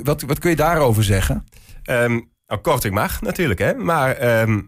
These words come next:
Speaker 2: eh, wat je wel, wel vaak ziet, ehm, althans, hè, dat is het oude verhaal, ehm, is dat die winkel een maandje van tevoren, of, of een week van tevoren misschien wel die prijs omhoog gooit.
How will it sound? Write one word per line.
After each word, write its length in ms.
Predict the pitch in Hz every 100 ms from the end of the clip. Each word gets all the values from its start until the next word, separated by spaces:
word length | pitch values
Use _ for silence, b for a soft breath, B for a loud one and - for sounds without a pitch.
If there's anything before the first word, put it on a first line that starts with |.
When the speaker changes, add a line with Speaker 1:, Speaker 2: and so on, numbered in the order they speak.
| _
Speaker 2:
eh, 420 | 110 - 101 113
wat 220 | 104 98 -
je 100 | 98
wel, 360 | 92 85 67
wel 180 | 90 82
vaak 260 | - 71 -
ziet, 600 | - 151 107 - - - -
ehm, 160 | 80 73
althans, 460 | 73 73 65 92
hè, 120 | - 117
dat 100 | 104
is 60 |
het 100 | 92
oude 220 | 71 92
verhaal, 480 | 85 85 104 135 -
ehm, 240 | 123 101 101 B B B _
is 180 | - 110
dat 140 | 95
die 120 | 90 92
winkel 500 | 95 90 87 85 80
een 100 | 87
maandje 320 | 87 87 85
van 120 | 82
tevoren, 520 | 80 131 131 92 78 - _ _
of, 220 | - 80 -
of 140 | -
een 100 | 80
week 220 | 85 98
van 140 | - 78
tevoren 420 | 87 117 107 85
misschien 260 | 87 82 82
wel 240 | 78 73
die 140 | - 85
prijs 320 | - 143 170
omhoog 320 | 113 69 60
gooit. 400 | - 78 - -